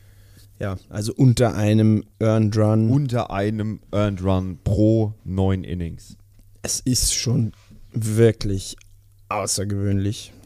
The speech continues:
Speaker 2: Das ist schon sehr gut.
Speaker 1: Ähm, und ein whip,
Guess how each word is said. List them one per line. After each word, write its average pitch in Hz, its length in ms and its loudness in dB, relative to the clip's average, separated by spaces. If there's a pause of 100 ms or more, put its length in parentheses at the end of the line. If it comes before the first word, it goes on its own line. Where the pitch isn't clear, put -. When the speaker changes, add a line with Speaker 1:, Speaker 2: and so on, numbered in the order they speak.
(840)
Speaker 2:
Das 92 220 -10
ist - 160 -8
schon 80 180 -2
sehr 85 220 0
gut. - 340 -8 (340)
Speaker 1:
Ähm, 101 500 6 (1400)
und 131 240 4
ein 117 320 4 (360)
whip, 113 480 2